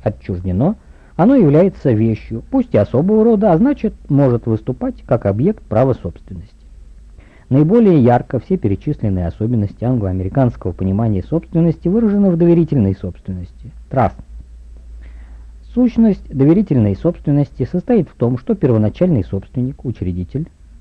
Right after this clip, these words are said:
settlor траста, передает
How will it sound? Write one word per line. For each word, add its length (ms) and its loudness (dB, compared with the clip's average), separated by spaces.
settlor 480 0
траста, 420 0
передает 480 2